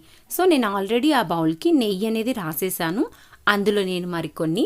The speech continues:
బాదం పప్పులు అనేది యాడ్ చేశానండి. ఇప్పుడు నేను ఆ బాంబే కరాచీ హల్వాని ఈ బౌల్లోకి వేసేస్తున్నానండి. మొత్తం దీంట్లో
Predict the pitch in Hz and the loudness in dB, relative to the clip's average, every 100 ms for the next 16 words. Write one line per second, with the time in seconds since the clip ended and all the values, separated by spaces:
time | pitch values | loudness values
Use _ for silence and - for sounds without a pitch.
0 | 415 214 190 180 202 185 - 156 151 170 | -2 -2 -2 -2 -2 -4 -4 -6 -6 -4
1 | 247 - - 185 - 165 160 156 151 165 | -2 -2 0 -2 -2 -4 -2 -2 -4 -2
2 | 330 480 - - - - 254 - 330 302 | -4 -4 -14 -20 -12 -2 -2 0 2 4
3 | 220 185 254 523 - _ _ _ - 247 | 2 0 -2 -4 -8 _ _ _ -2 0
4 | 311 392 - 180 190 202 220 233 196 175 | 0 -2 -8 -6 -4 -2 -2 -2 -4 -4
5 | 170 - 233 175 151 156 156 180 415 466 | -4 -6 -6 -4 -4 -2 -2 0 -2 -4
6 | - - - 262 294 214 180 185 190 185 | -18 -12 -2 2 4 4 2 2 0 -2
7 | - 208 359 _ - 180 175 185 175 170 | -4 -6 -6 _ -6 -4 -2 -4 -6 -6
8 | 165 160 156 156 160 165 _ - _ - | -6 -4 -4 -4 -4 -6 _ -20 _ -4
9 | 214 220 _ 311 359 226 190 180 190 | -4 -4 _ 2 2 2 0 0 0